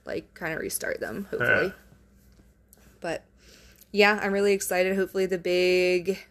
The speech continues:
Speaker 1: start of the garden will be started this week. I gotta get it in. Gotta just do it. I'm really trying to label everything more than I usually do. Usually I just don't
Speaker 2: Yeah,
Speaker 1: put
Speaker 2: label
Speaker 1: label
Speaker 2: ev-,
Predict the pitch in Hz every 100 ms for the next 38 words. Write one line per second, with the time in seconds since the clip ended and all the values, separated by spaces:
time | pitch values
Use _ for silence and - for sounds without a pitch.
0 | _ - - 175 170 - 165 175 170 175
1 | 175 180 180 175 175 175 180 180 180 175
2 | 180 - - - - - _ _ _ _
3 | - - 196 202 226 220 226 - - 226
4 | - 285 359 - - - 190 185 190 202
5 | 214 202 220 220 214 202 _ _ _ _
6 | - 175 185 180 - - 175 190 180 170
7 | - _ - - - - 185 190 208 208
8 | 208 196 175 165 160 156 151 156 151 151
9 | 143 156 151 147 - - 151 151 196 208
10 | 226 214 196 175 196 127 90 104 117 131
11 | 135 - - -